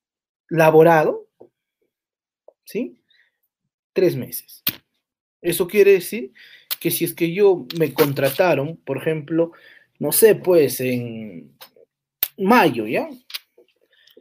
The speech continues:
Mayo, yo no tengo derecho a mi aguinaldo. O sea, por lo menos tengo que tra-, trabajar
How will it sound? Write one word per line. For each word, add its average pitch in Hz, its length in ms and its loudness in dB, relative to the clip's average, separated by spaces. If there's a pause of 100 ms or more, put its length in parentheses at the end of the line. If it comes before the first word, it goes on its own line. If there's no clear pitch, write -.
(220)
Mayo, 214 460 -2
yo 175 260 0
no 180 160 0
tengo 190 320 0
derecho 208 500 4 (400)
a 131 120 -8
mi 190 380 -8 (480)
aguinaldo. 120 760 -10 (260)
O - 80 -20
sea, 139 160 -10 (200)
por - 100 0
lo 170 80 -2
menos 220 220 2
tengo 214 220 -2
que 202 100 -2
tra-, 175 340 0
trabajar 175 480 0